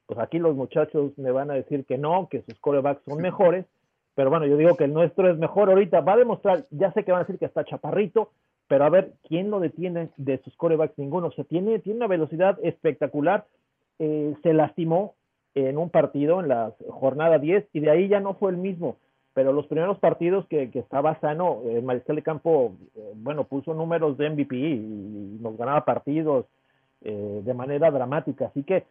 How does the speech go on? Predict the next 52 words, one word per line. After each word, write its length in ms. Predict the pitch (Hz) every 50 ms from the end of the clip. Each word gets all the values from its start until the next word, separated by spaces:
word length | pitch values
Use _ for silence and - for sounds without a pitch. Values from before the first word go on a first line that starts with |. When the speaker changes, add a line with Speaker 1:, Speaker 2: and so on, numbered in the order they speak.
| _ _ -
Speaker 1:
eh, 140 | - 160 -
creo 280 | - 175 180 185 208 202
que 140 | 208 226 214
la 100 | 196 180
línea 340 | 180 190 202 196 196 175 - - - - -
sí 120 | 214 226
mejoró 460 | 233 233 - - 165 156 185 320 - -
y 100 | - 165
tener 260 | 135 - 202 165 196 220
a 100 | 208 -
Kyler 260 | - 190 202 202 180
Murray 260 | 165 170 175 175 160
ahora 220 | 156 156 151 147
con 160 | 139 - 143 151
una 120 | 175 190
línea 260 | 185 196 185 165 147
que 120 | - 147 131
lo 100 | 131 -
proteja, 540 | 131 131 127 - 180 185 170 - 127 110 _
que 120 | - 113
va 80 | 107 135
a 80 | 151
ser 160 | - 202 196 180
el, 100 | 156 143
el, 180 | 135 131 127 120 _ -
el, 200 | - 139 131 123 -
el, 200 | 139 131 131 127 _
el, 220 | - 131 117 117 107 _ _ _ -
pues, 200 | - 131 123 -
el 120 | 151 139
punto 320 | - 175 196 202 - 208 190
medular 400 | 160 143 143 143 151 165 175 170
de 100 | 165 139
su 60 | 139
ofensiva, 500 | 127 123 127 - - 170 175 202 214 208 _ _ _ _ _ -
le 200 | - 127 139 135
va 100 | 147 170
a 80 | 175
permitir, 580 | - 196 175 165 156 151 - 165 180 185 185 - -
eh, 380 | - 156 151 139 135 127 120 110 107 _ _ _ _ _ 139 -
crear 340 | 156 156 147 156 160 175 185
más 180 | 175 185 185
huecos 380 | 170 165 185 190 190 - 220 214
para 260 | - 170 151 147 131
que 100 | - 151
él 100 | 170 196
pueda 220 | 170 - 233 233 214
correr, 360 | - 156 143 156 202 233 233 -
es 80 | 131 123 -
un 100 | 139 147
arma 220 | 151 156 160 156
letal, 360 | 147 143 135 - - 180 220